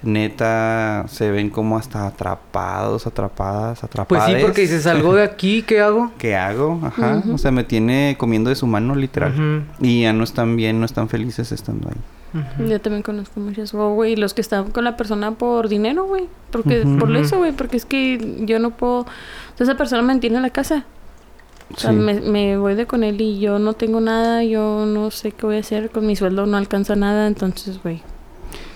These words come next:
Speaker 1: Sí,
Speaker 3: Y están
Speaker 1: güey.
Speaker 3: acostumbrados a tener, pues,
Speaker 2: Ujú.
Speaker 3: cosas buenas, güey, obviamente, ¿no?
Speaker 1: Y deja tú, o sea, uno,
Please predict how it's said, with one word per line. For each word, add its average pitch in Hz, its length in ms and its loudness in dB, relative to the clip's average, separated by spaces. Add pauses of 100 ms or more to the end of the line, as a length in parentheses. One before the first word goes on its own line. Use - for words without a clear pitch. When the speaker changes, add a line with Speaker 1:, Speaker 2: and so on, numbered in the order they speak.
(160)
Speaker 1:
Sí, 139 80 2
Speaker 3:
Y 294 100 4
están 294 160 4
Speaker 1:
güey. 262 80 2
Speaker 3:
acostumbrados 240 480 2
a 214 80 0
tener, 175 340 -2
pues, - 320 -4 (360)
Speaker 2:
Ujú. 151 180 -2
Speaker 3:
cosas 143 340 -2
buenas, 311 260 -2
güey, - 200 -6
obviamente, - 500 -4
¿no? - 100 -4 (640)
Speaker 1:
Y 123 140 2
deja 117 340 0
tú, 127 340 0
o 123 60 0
sea, 120 180 0
uno, 117 300 2